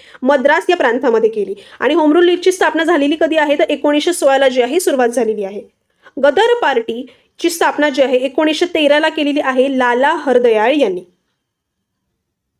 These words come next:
महर्षी कर्वे यांच्या संस्था होत्या विधवा विवाह तोजक मंडळ, त्यांनी स्थापना जी आहे अठराशे चौऱ्याण्णव ला केली होती. अनाथ बालिकाश्रमाची स्थापना त्यांनी जी आहे अठराशे शहाण्णव ला केली होती. हिंगणे महिला विद्यालयाची स्थापना जी आहे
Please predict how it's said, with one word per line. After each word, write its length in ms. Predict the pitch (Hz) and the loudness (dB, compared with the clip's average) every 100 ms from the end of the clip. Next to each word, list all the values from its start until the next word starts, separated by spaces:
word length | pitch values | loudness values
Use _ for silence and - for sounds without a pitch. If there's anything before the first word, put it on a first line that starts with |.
| _ | _
महर्षी 600 | 262 294 285 415 453 480 | -2 0 2 0 2 0
कर्वे 340 | 453 311 220 226 | 0 2 2 2
यांच्या 280 | 262 269 349 | 2 0 -2
संस्था 440 | 330 277 - 330 | -2 -2 -2 -4
होत्या 380 | 294 233 196 196 - _ _ _ 240 | -2 -2 -6 -10 -16 _ _ _ -12
विधवा 520 | 226 302 262 330 415 | -4 -2 -2 -2 0
विवाह 360 | 370 294 302 339 - | 0 0 -2 -2 -2
तोजक 320 | 302 294 311 | -2 -2 0
मंडळ, 420 | 269 226 214 214 | 0 0 0 0
त्यांनी 260 | 233 254 294 | 0 0 0
स्थापना 360 | 330 285 302 | -2 -2 0
जी 80 | 294 | 0
आहे 100 | 294 | 0
अठराशे 460 | 302 269 294 277 311 | -2 -2 -2 -2 -4
चौऱ्याण्णव 500 | - 262 262 277 269 | 0 2 2 2 2
ला 100 | 269 | 2
केली 280 | 277 226 233 | 0 -2 -2
होती. 300 | - 202 233 _ _ _ _ | -4 -8 -12 _ _ _ _
अनाथ 360 | 277 285 349 427 | -2 0 0 -2
बालिकाश्रमाची 800 | 349 294 302 311 302 302 277 302 | 0 0 0 -2 -2 -2 -2 -2
स्थापना 320 | - 262 269 | -4 -2 0
त्यांनी 180 | 269 269 | 0 0
जी 80 | 269 | 0
आहे 120 | 269 | -2
अठराशे 420 | 277 269 285 277 311 | -4 -2 -2 -2 -4
शहाण्णव 420 | - 285 285 294 | -4 -2 0 0
ला 100 | 285 | 0
केली 240 | 269 220 | -2 0
होती. 360 | 214 202 214 233 _ - _ _ | -2 -4 -10 -14 _ -20 _ _
हिंगणे 400 | 311 330 339 440 | 2 2 4 2
महिला 540 | 440 311 277 285 302 330 | 2 0 0 0 0 -2
विद्यालयाची 680 | 269 220 277 285 294 294 | -2 0 0 0 0 -2
स्थापना 340 | 320 294 247 254 | -4 -4 0 0
जी 120 | 254 | 0
आहे 300 | 220 220 214 | -2 -2 -2